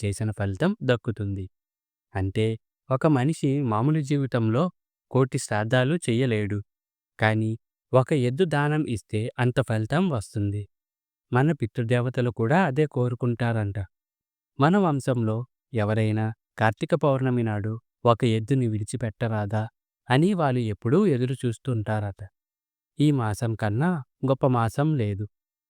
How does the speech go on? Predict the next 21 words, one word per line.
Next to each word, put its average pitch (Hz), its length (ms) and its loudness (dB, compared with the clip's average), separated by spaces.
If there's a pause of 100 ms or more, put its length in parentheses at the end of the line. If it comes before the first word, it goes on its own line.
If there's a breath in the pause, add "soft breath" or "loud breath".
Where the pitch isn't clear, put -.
(120)
ఈ 147 120 2
కర్మ 135 320 0
కన్నా 135 400 0 (180)
గొప్ప 139 260 0
కర్మ 120 320 0
లేదు. 101 300 -2 (680)
మరి 135 360 2 (320)
ఈ 131 120 8
వృషస్వర్గం 151 800 2
చెయ్యని 117 440 0
ధనవంతుడు, 107 720 -2 (360)
బీదవాడు, 110 680 2 (380)
పిసినారి 110 600 0 (340)
ఎవరైనా 117 500 2
సరే 110 340 -2 (420)
వాళ్ళు 120 240 4
యమలోకంలో 113 840 0 (140)
అందతామసు 151 640 0
అనే 113 300 0
ఘోరమైన 117 640 0
నరకాన్ని 104 640 -2